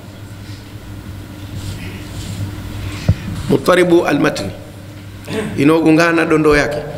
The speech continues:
Wa mithalu ma rawahu Tirmidhi, mfano wake alichokipokea Tirmidhi, an Shariki bin Abi Hamzata,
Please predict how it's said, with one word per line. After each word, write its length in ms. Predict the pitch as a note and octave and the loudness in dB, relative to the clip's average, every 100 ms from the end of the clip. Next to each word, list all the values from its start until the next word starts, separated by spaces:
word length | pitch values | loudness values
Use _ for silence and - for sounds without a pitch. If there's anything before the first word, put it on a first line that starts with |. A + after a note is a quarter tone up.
| - - | -10 0
Wa 80 | D#3+ | 4
mithalu 340 | E3+ G3+ G3+ | 4 4 4
ma 100 | G3 | 4
rawahu 220 | F#3+ G3+ G3 | 4 4 4
Tirmidhi, 460 | G3 G3 F#3 D#3 G#2+ - - - - | 4 6 6 4 0 -6 -6 -6 -2
mfano 200 | D#3+ E3+ | 2 4
wake 180 | G3 G3 | 4 2
alichokipokea 380 | F#3+ F3+ F#3+ F#3 | 2 2 2 4
Tirmidhi, 360 | G3 G3+ G3+ | 4 4 4
an 180 | F#3 E3+ | 4 4
Shariki 440 | E3+ E3+ F#3+ G3 | 4 4 4 2
bin 160 | F3 E3 | 6 6
Abi 160 | D#3+ D#3 | 6 4
Hamzata, 600 | G3 F3+ F#3 F#3+ F#3+ | 4 2 2 2 2